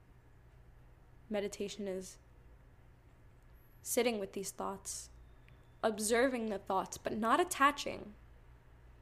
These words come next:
"Ooh, it's quiet in here." Don't attach to that. See the thought. Let it pass till there's nothing, till another thought arises.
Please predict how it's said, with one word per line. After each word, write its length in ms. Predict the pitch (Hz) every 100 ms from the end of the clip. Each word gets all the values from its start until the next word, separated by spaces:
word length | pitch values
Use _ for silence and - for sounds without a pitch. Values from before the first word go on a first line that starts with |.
| - - - -
"Ooh, 420 | 285 311 220 196 180 - - - - - - - -
it's 200 | - 254
quiet 420 | - - 233 294 214
in 120 | 185
here." 340 | 185 - - - - - - - - - - - - -
Don't 200 | 226 381
attach 460 | - 254 302 -
to 80 | -
that. 280 | 185 - - - - - - - - - - - - - - - - - - -
See 300 | - 226 233
the 140 | 262
thought. 440 | 262 220 208 - - - - - - - - - - - - -
Let 140 | 208
it 140 | 202 -
pass 640 | - 185 175 - - - - - - - - - - - - - - -
till 140 | -
there's 220 | 202 196 196
nothing, 400 | 190 - - - -
till 160 | - 233
another 280 | 240 320 233
thought 220 | - -
arises. 580 | - - - - -